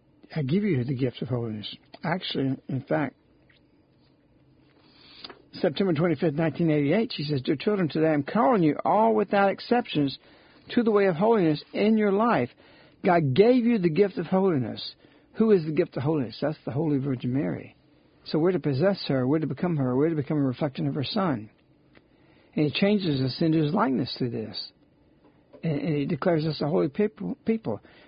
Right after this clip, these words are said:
When He first came to Medjugorje, repeatedly it was given that we are to, um, or rather, the Croatian people says, "You're a chosen people.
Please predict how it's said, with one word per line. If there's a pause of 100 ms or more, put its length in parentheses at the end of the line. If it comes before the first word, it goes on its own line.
When
He
first
came
to
Medjugorje, (960)
repeatedly
it
was
given
that (840)
we (100)
are (100)
to, (1000)
um, (1700)
or
rather,
the
Croatian
people
says,
"You're
a
chosen
people.